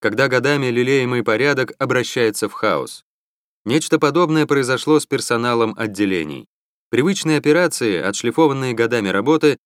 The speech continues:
вдруг оказались в чужих руках. Со столов начали исчезать лишняя бумага и канцелярские принадлежности.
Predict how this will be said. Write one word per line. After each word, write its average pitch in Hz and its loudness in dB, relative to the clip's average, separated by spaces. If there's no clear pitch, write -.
вдруг 175 2
оказались 156 2
в - -20
чужих 131 -4
руках. 117 -4
Со 117 -2
столов 156 2
начали 143 -2
исчезать 131 0
лишняя 143 -2
бумага 127 0
и 120 0
канцелярские 123 -2
принадлежности. 120 -2